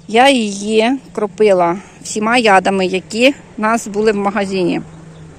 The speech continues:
Від цієї білокрилки. М, нічого їх-, її не бере.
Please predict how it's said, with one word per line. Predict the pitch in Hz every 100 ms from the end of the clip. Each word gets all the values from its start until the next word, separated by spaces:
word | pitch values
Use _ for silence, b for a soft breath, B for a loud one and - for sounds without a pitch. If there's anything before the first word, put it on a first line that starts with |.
| - - 160 B B B B - - - -
Від | 214 208
цієї | 247 254
білокрилки. | 220 220 208 196 165 156 147 160 B B B B B B B B B -
М, | 175 170 165 160 69 - 95 62 - 80 - - _ - - _ -
нічого | 196 202 262
їх-, | 220 214 220 190
її | 208 214 240
не | 220 185 214
бере. | 185 185 190 175